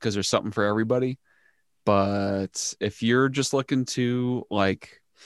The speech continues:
have the best bang for your buck, you wanna get new movies, um, whether it is, like, superhero comic books or just, like, flat out new movies that would have gone to theaters to see,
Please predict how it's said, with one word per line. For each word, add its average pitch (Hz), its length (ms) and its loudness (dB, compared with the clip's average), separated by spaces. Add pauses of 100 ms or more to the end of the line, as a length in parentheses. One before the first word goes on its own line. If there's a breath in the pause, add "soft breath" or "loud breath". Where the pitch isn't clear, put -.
(300 loud breath)
have 110 160 0
the 107 80 2
best 110 260 0
bang 110 240 4
for 123 120 -4
your 120 120 0
buck, 104 340 4 (160)
you 110 140 -2
wanna 107 180 2
get 101 220 2 (140)
new 123 240 2
movies, 107 640 0 (500 soft breath)
um, 92 360 -2
whether 104 320 4
it 101 60 4
is, 98 100 -2
like, 95 120 0
superhero 107 440 -4
comic 110 320 -2
books 117 220 -2
or 101 60 -6
just, 98 240 -4
like, 95 280 -8
flat 104 320 -2
out 104 220 -2
new 107 220 -2
movies 107 300 -2
that 110 140 -6
would 104 140 -2
have 98 100 -6
gone 104 220 -4
to - 100 -14
theaters 104 360 -6
to 139 60 -8
see, 143 300 -4